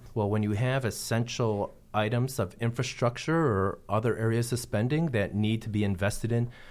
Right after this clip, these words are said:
uh, you find a way how to finance. Uh, that's one of the things that I had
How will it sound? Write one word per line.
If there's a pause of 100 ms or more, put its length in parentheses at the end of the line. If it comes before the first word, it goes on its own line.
(220)
uh,
you
find
a
way
how
to
finance.
Uh, (280)
that's
one
of
the
things
that
I
had